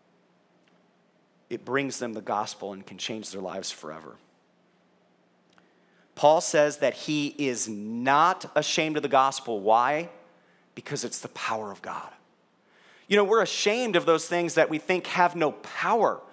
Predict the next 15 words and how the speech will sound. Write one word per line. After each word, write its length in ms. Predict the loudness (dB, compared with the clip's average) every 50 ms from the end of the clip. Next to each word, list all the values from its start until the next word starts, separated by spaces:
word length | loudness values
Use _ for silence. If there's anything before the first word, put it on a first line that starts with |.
| -20 _ 2
We're 120 | 2 2
ashamed 440 | 2 2 0 0 2 0 2 2 0
of 100 | 2 2
those 200 | 2 0 0 0
things 260 | 0 0 0 2 2
that 140 | 2 2 2
we 120 | 2 -2
think 240 | 0 -2 -4 -4 -2
should 240 | -2 -2 0 0 2
not 320 | 4 4 4 4 4 2
be 80 | -4 -8
displayed. 640 | -4 -4 -2 -2 -2 -2 -2 2 4 4 6 4 4
And 100 | 2 2
Paul 200 | 2 4 4 4
says, 240 | 4 2 2 2 0